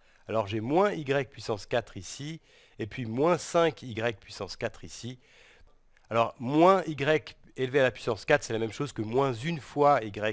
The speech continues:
élevé à la puissance quatre. Donc là, j'en ai moins un et ensuite moins cinq. Moins un, moins cinq, ça fait moins six.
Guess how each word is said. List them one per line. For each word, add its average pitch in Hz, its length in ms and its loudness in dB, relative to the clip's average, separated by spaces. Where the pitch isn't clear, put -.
élevé 92 240 -6
à - 20 -2
la 85 80 -8
puissance - 380 -14
quatre. 143 340 2
Donc 107 140 -6
là, 143 100 4
j'en 120 140 0
ai 107 60 -2
moins 139 380 6
un 127 220 4
et 127 100 0
ensuite 113 400 -6
moins 123 220 2
cinq. 175 380 0
Moins 131 280 2
un, 139 60 2
moins 110 200 -2
cinq, 135 280 -6
ça 107 100 -14
fait 117 160 -6
moins 120 220 0
six. - 500 -12